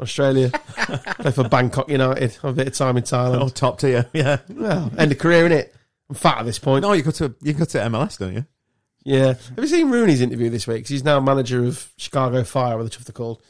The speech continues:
Speaker 2: D C United.
Speaker 1: Them. He's, he, and he's like,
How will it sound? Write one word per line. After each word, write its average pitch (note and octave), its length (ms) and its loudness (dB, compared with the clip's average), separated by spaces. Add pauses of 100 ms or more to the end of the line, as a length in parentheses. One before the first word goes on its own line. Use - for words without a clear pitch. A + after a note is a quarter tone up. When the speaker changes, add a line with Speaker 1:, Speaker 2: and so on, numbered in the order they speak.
(160)
Speaker 2:
D G#2 100 -10
C G2 160 -12
United. F2+ 320 -12 (120)
Speaker 1:
Them. A#2 280 0 (440)
He's, B2+ 260 0
he, D3+ 220 0
and D3 100 0
he's D#3 160 2
like, C#3 180 2